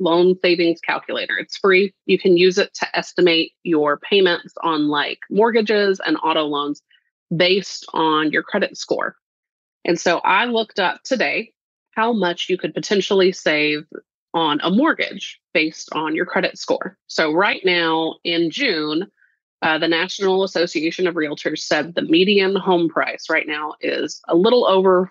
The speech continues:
four hundred and ten thousand dollars. I know it varies a lot depending on where you live in the country, so I just went with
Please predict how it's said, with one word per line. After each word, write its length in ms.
four 160
hundred 320
and 120
ten 260
thousand 340
dollars. 440
I 80
know 160
it 160
varies 380
a 80
lot 300
depending 300
on 140
where 160
you 120
live 140
in 80
the 60
country, 380
so 160
I 100
just 180
went 200
with 200